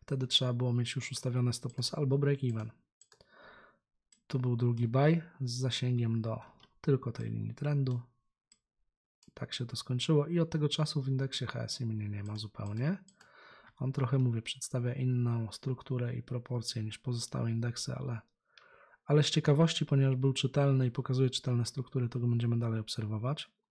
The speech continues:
Dobra, Dow Jones i U S pięćset. Tutaj ciekawa sytuacja.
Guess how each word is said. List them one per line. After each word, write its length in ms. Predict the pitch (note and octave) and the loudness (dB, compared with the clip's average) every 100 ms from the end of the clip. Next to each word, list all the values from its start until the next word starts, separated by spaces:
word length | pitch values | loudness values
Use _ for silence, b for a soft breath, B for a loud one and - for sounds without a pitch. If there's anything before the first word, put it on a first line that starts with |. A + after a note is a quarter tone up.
| - B B B B B B - | -20 B B B B B B 0
Dobra, 280 | C3 A2+ G2+ | 2 2 -2
Dow 300 | B2 A#2+ B2+ | -2 -2 0
Jones 280 | B2 A#2+ C#3 B2 B2 C3 - C3 | 0 0 -2 -4 -4 -6 -6 -2
i 80 | |
U 80 | B2+ | -2
S 300 | A#2+ - - - | -2 -4 -6 -8
pięćset. 560 | A#2+ A2+ G#2+ - - - b b b _ _ _ | -6 -6 -6 -10 -12 -20 b b b _ _ _
Tutaj 280 | - D3+ C#3 | -4 0 0
ciekawa 340 | - B2+ A#2+ A#2+ | 0 -4 -2 -2
sytuacja. 600 | - A#2 - - - | -4 -6 -6 -8 -12